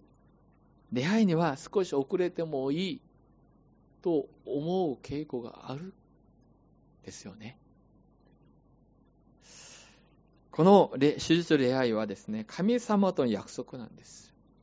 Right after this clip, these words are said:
人との約束ではなく、神様との約束。またこの礼拝時間ということは、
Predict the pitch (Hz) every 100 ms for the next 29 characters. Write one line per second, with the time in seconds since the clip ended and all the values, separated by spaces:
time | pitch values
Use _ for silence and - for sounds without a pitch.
0 | _ _ _ - - 220 226 165 123 -
1 | - 185 165 117 107 107 185 185 - -
2 | - - 202 262 - 214 196 190 147 107
3 | 110 - 120 - _ _ _ - 135 151
4 | 160 160 139 147 165 165 170 160 190 190
5 | - 185 165 170 202